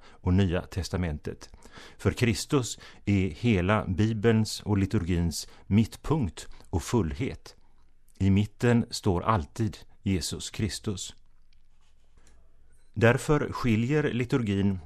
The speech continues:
evangeliet från de andra läsningarna och omger det med särskild ära och vördnad.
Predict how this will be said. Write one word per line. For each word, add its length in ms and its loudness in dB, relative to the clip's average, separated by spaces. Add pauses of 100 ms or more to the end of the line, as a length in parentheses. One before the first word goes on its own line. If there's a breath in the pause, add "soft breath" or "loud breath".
evangeliet 880 2
från 380 0
de 140 2
andra 280 2
läsningarna 720 -2 (180)
och 440 0
omger 360 2
det 160 0
med 140 0
särskild 560 -4
ära 420 -2
och 220 -6
vördnad. 540 -2